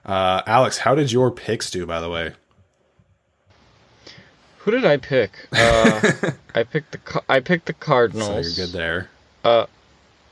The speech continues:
Speaker 2: yeah, I picked the Cardinals. Uh, I think I picked the Vikings, so that one didn't hit. Uh,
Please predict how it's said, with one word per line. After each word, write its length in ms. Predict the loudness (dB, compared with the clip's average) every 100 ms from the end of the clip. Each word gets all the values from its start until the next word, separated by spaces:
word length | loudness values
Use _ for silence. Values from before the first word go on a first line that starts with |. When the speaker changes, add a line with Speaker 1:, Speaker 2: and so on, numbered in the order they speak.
| -4
Speaker 2:
yeah, 320 | 2 2 2
I 100 | 0
picked 220 | -2 -6
the 60 | -8
Cardinals. 960 | 0 2 2 0 -2 -2 -4 -6 -6 -10 -8
Uh, 580 | -2 0 2 2 2 0 -8 _ -18
I 40 |
think 180 | -4 0
I 60 | 0
picked 180 | 0 -4
the 80 |
Vikings, 560 | 0 0 2 -2 -4 -6
so 140 | -4 0
that 200 | 0 0
one 140 | -2
didn't 240 | -4 -6
hit. 260 | -2 0 0 _ _ -20 -20 -20 _ _ -4
Uh, 640 | 0 2 2 2 2 0